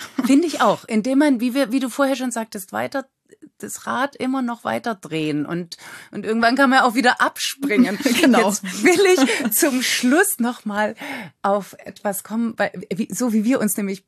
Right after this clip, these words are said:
Speaker 2: persönlich das erste Mal gesehen und kennengelernt haben. Also ich kannte natürlich deine Bücher und deine Illustrationen,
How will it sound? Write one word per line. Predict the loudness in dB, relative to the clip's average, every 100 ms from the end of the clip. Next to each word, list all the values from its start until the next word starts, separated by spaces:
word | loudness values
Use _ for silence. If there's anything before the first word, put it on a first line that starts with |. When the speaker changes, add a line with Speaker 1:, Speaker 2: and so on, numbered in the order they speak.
| -6
Speaker 2:
persönlich | 0 0 4 4 4 2
das | 0
erste | 0 -2
Mal | -2 -2 -2
gesehen | -4 -2 0 0
und | -2
kennengelernt | 0 2 4 2 0 0
haben. | 0
Also | 0 -2
ich | -4
kannte | -2 0 2 2
natürlich | 0 -2 -2 -2 -2
deine | -2 -2 -2 -4
Bücher | 0 2 2
und | 0 0
deine | -4 -6
Illustrationen, | -8 -8 -6 -6 -6 -6 -4 -4